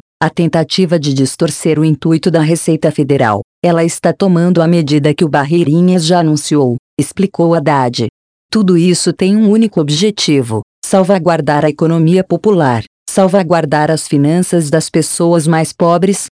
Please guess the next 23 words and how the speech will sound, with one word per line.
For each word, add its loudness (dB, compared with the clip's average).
o 0
pequeno 0
comerciante 0
e 2
a 2
dona 0
de -2
casa 0
que -4
vai 0
fazer 0
suas -2
compras, -2
e 2
equiparar 0
o 0
pagamento 0
em 2
Pix -4
ao 0
pagamento 0
em 2
dinheiro, 2